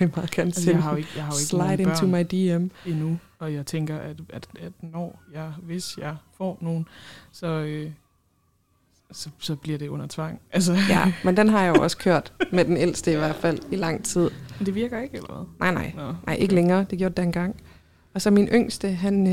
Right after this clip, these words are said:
Speaker 1: øh, lider af voldsom børneeksem, så han kan nærmest
Speaker 2: Mm.
Speaker 1: ikke tåle nogen fibre.
Speaker 2: Nej.
Speaker 1: Så jeg har, øh, rigtig mange pæne strik-sweatere til ham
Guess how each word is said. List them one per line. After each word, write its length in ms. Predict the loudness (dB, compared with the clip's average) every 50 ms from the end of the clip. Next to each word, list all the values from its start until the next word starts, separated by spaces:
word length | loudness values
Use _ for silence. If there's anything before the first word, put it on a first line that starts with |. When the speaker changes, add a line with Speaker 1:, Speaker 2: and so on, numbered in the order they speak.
| 2
Speaker 1:
øh, 160 | 0 -2 -4 -8 -10 -14 -16 -20 -20 _ _ _ _ _ -2
lider 300 | 0 2 4 4 4 2
af 240 | 2 2 0 0 2
voldsom 340 | 0 0 2 2 2 2 2
børneeksem, 720 | 2 2 2 2 2 0 -2 -2 -2 0 0 0 0 -2 -6 -10
så 140 | -8 -4 0
han 180 | 2 2 2 2
kan 320 | 2 0 -2 -2 -2 -2 0
nærmest 380 | 0 2 4 6 6 6 6 4
Speaker 2:
Mm. 60 | 4
Speaker 1:
ikke 120 | 2 2
tåle 280 | 2 4 4 4 6 4
nogen 160 | 2 2 0
fibre. 420 | 0 0 -2 -2 0 -2 -4 -6 -6 -8 -14 -18 -18 -18 -18 -16 -16 -14 -10
Speaker 2:
Nej. 80 | -6 -2
Speaker 1:
Så 80 | 0
jeg 220 | 2 2 2 0 0
har, 280 | 0 -2 0 0 0 0 -2
øh, 60 | -2 -4
rigtig 240 | -6 -4 -2 0
mange 260 | 0 2 2 0 -2 -2
pæne 380 | -4 -4 -2 -2 -2 -4 -6
strik-sweatere 1400 | -8 -10 -10 -8 -6 -6 -8 -8 -16 -20 -20 -20 -18 -18 -18 -14 -10 -8 -8 -4 0 0 2 2 2 -2 -4
til 220 | -6 -6 -4 -2 0
ham 320 | 0 2 0 0 0 -2